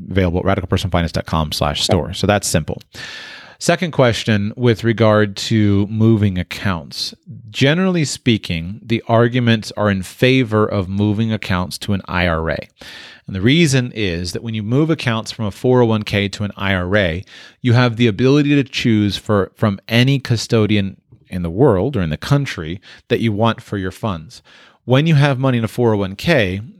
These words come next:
you have one company to choose from, and that is the company that your employer has negotiated with for them to be the custodian of your four oh one K. And you're limited to whatever menu of funds that they have negotiated to offer for you.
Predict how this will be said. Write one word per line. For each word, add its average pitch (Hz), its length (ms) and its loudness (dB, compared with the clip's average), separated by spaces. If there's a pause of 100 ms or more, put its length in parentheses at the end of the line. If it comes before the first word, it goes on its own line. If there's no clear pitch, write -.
you 120 360 2
have 135 480 2
one 127 500 2
company 123 380 0
to 101 100 2
choose 107 340 2
from, 82 220 -8
and 87 100 -8
that 110 140 0
is 123 140 0
the 120 60 -4
company 117 480 -2
that 98 160 -4
your 95 200 -4
employer 135 580 -2
has 104 240 -4
negotiated 101 1000 0
with 85 260 0 (440)
for 123 200 2
them 107 300 2
to 101 380 2 (100)
be 107 100 4
the 95 80 -4
custodian 98 680 0 (100)
of 87 260 -2
your 90 140 -2
four 87 260 -2
oh 82 60 -2
one 80 200 -6
K. - 340 -2 (340)
And 127 100 -2
you're 110 120 4
limited 127 500 2
to 117 120 -2
whatever 107 380 2
menu 113 400 0
of 95 80 -4
funds 110 520 -2
that 104 140 -6
they 107 100 0
have 98 160 0
negotiated 95 680 0
to - 120 -4
offer 90 360 -2
for 98 300 0
you. 76 200 -8